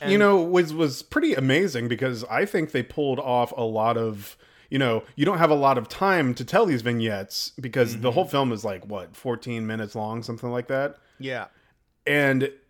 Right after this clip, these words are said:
Speaker 1: so you, you have, like, maybe five, four to five minutes per vignette, and all of the implied story is there. Like,
Speaker 2: Mm-hmm.
Speaker 1: you can get a lot out of it just by, you know, watching the images and then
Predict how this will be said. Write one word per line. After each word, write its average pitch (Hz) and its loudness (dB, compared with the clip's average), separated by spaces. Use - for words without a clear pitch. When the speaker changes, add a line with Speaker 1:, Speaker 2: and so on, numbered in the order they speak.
Speaker 1:
so 165 0
you, 151 -2
you 151 -2
have, 160 0
like, 127 -2
maybe 127 -2
five, 147 0
four - -2
to 165 -4
five 156 4
minutes 151 0
per 151 2
vignette, 131 0
and 120 2
all 165 8
of 147 2
the 135 2
implied 131 2
story 151 0
is 107 -2
there. 104 0
Like, 123 0
Speaker 2:
Mm-hmm. 131 -8
Speaker 1:
you 143 0
can 143 0
get 127 4
a 120 2
lot 117 2
out 117 2
of 107 -4
it 101 -10
just 113 -8
by, 107 0
you 113 -8
know, 98 -6
watching 143 4
the 143 0
images 117 -2
and 120 -4
then 113 -2